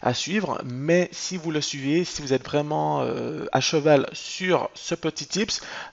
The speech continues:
alors vous avez tout pour cartonner, pour être vraiment rentable en, euh, trading.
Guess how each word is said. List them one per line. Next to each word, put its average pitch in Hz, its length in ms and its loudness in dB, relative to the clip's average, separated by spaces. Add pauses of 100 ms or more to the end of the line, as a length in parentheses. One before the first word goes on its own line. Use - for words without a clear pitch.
alors 151 440 6
vous 147 340 -4
avez 135 260 4
tout 175 220 -4
pour - 400 -2
cartonner, 143 560 0 (220)
pour 135 100 4
être 113 140 6
vraiment 143 260 2
rentable 131 680 0
en, 165 280 0
euh, 180 80 0
trading. 151 420 2